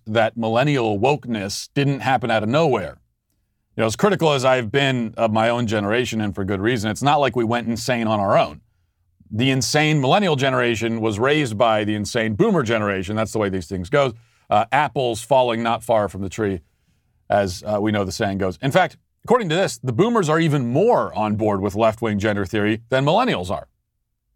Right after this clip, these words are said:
That also is no surprise, as gender theory was not invented in two, twenty thirteen or whenever people think, but forty or fifty years before that. But the main point here is that,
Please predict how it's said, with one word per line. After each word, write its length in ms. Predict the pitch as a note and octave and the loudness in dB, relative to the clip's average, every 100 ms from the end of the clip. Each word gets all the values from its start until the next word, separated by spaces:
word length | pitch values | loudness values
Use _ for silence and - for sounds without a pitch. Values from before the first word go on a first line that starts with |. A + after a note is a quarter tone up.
| _ _ _ - | _ _ _ -2
That 200 | B2 E3 | 2 2
also 400 | F3+ A3+ D3 A2 | 4 2 0 -2
is 100 | G2+ | -2
no 160 | G#2+ G2+ | -2 -4
surprise, 400 | G#2 G#2+ A2 B2 | -2 0 0 2
as 100 | A#2 | 0
gender 300 | B2+ C3 A#2+ | 0 0 0
theory 260 | A#2 A#2+ A#2 | 0 0 2
was 160 | A2 | 0
not 260 | A#2+ B2 B2+ | 2 0 0
invented 480 | B2+ A2+ D#3+ B2 A#2 | -2 0 0 0 -2
in 120 | A2 | -2
two, 220 | - A#2+ - | -2 -4 -4
twenty 260 | - C3+ A2+ | -2 -2 0
thirteen 640 | B2+ A2+ - D3+ B2+ A#2 - _ - | -4 -4 -4 -2 -2 -6 -12 _ -2
or 100 | B2 | 0
whenever 280 | A#2+ B2 A#2 | 2 0 0
people 260 | B2 A#2 | -4 -6
think, 340 | G#2 G#3 F3 - | -2 0 0 0
but 220 | C#3+ - | 0 0
forty 300 | - C3+ A#2+ | -2 0 0
or 60 | G#2+ | -2
fifty 300 | A2+ G#2+ G2+ | -4 -6 -4
years 200 | G2+ F2 | -4 -6
before 340 | G2+ G#2 G2+ | -8 -4 0
that. 240 | C#3 G2 _ _ _ _ _ _ _ _ - | 0 0 _ _ _ _ _ _ _ _ -2
But 60 | |
the 80 | D#3 | 2
main 240 | A#3 C4 | 2 2
point 260 | - F3+ C3+ | 0 0 2
here 160 | A#2+ G#2 | 0 0
is 120 | G2 | 2
that, 240 | G#2 G#2 | 2 0